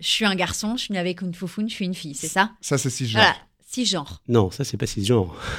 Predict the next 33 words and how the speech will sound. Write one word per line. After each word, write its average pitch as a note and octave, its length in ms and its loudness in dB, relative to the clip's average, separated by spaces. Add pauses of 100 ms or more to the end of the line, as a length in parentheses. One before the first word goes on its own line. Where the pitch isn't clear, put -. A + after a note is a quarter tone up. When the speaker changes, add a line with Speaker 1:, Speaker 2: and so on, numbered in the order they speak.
(340)
Speaker 1:
Ah - 100 0
putain, A3+ 220 0
Speaker 3:
Ça, B3+ 180 8
c'est G#3 180 10
Speaker 1:
alors A3+ 280 8
là, B3 120 10
faut B3+ 160 6
Speaker 3:
<laughs> - 20 4
Speaker 1:
m'expliquer. A3+ 540 2 (240)
Speaker 3:
Non, B2+ 80 6
non, D3+ 140 12
mais G#2 360 8
vous, G2+ 320 -2
vous - 100 -14
pouvez G2+ 280 2
évidemment, G2+ 560 4
euh, F#2+ 60 0 (420)
comme G2 120 0
vous G2 60 2
le G2 40 4
dites, A2 340 -2
euh, G2 220 -2 (460)
euh, G2+ 280 4
naître A2 320 6
avec G2 280 4
un, G2 580 2
un C3+ 80 -2
certain G#2 340 -6
sexe - 480 -2
et A2+ 120 4
vous G#2+ 240 2
vous G#2+ 100 6
retrou-, A#2 280 2